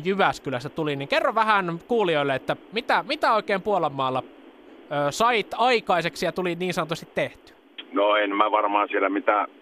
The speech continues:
Speaker 2: vielä aikaiseksi saanut. Ton syksy-, syksyn tossa kävin siellä käytännössä kerran kuussa, kerran kuussa viikon jakson siellä olin ja,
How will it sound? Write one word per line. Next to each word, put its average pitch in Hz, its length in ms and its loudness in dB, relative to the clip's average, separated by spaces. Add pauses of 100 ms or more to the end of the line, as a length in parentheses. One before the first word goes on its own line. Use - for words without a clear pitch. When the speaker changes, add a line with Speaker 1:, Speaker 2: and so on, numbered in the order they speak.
(280)
Speaker 2:
vielä 95 220 2
aikaiseksi 95 540 0
saanut. 82 340 -2 (1500)
Ton 139 240 0
syksy-, 147 420 0 (160)
syksyn 160 340 2
tossa 143 260 0
kävin 143 400 2
siellä 131 260 2 (640)
käytännössä 120 560 2
kerran 139 360 2
kuussa, - 440 0 (420)
kerran 120 280 2
kuussa 123 360 0
viikon 117 320 2
jakson 113 380 0
siellä 104 240 2
olin 107 360 2
ja, 104 240 2